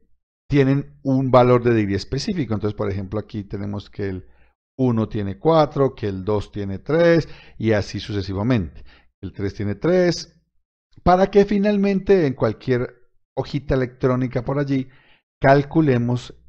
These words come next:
la distribución del degree. Interesante tema, muy sencillo de hacer, muy mecánico, como decimos nosotros aquí. Entonces es fácil de, de calcular, para que lo tengan en cuenta. ¿Cómo se calcula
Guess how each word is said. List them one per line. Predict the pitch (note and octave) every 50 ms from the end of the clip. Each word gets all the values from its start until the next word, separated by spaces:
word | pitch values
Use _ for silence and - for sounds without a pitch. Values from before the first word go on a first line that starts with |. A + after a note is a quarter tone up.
| - _ _
la | - G2 F#2
distribución | F2 E2 - - F#2+ F2 - F2+ F2+ F#2
del | F#2 G2+ G2+
degree. | G#2 A2+ A#2+ D3 G3 - - _ _ _ _ _ _ _ _ _ _ _ _ _ _ _ _ _ _ _ _ _
Interesante | C3 C3 A#2+ G2+ G#2 F#2 F#2 F2+ - F#2 F#2 E2+ - - G2
tema, | - - E3+ F3+ F3+ F3 E3+ E3 D#3 - - - - - - -
muy | A2+ A2+ A2 G#2+ G2+
sencillo | - - G#2+ G#2 G2 F#2+ - - A2+ G#2 G2 G#2 G2+ G2+
de | G2+ G2 F#2+
hacer, | F#2 - - E3 F3 F3+ E3+ E3 D#3+ - - - - - -
muy | - G#2 G#2+ G#2 G2+
mecánico, | G2 G2 F#2+ - - D3+ D#3 D#3+ D#3 C#3+ A#2 A#2 G#2
como | G#2+ G#2 G2 F#2+
decimos | F#2 G#2 G2 G2+ G2+
nosotros | G2 F2+ - G#2 - - F#2+ G2+
aquí. | F#2 - - F3+ F#3 E3+ - - - _ _ - - - - -
Entonces | C#3+ C#3+ - E3 D#3 D3+ C#3 C#3 D3+ D3 C3+ - -
es | - A#2 A#2 G#2+ -
fácil | - - - A2 G2 F2+ - - G#2 G2 G2
de, | F#2 F#2 F2+ F2 E2+ D#2+ - -
de | - F#2+ -
calcular, | - E2+ - - - - - - - - - _ _ _ _ _ _ _ _ _ _ _ _ _ _ _ _ - -
para | F#2+ F2 E2+
que | - F2+
lo | E2+
tengan | - F#2 F2+ F#2 F2
en | E2 D#2 -
cuenta. | - - - - _ _ _
¿Cómo | - B2+ C#3+ D3
se | B2+ C#3+ C3+
calcula | - C#3 C#3 - - - C3 B2 B2 B2 B2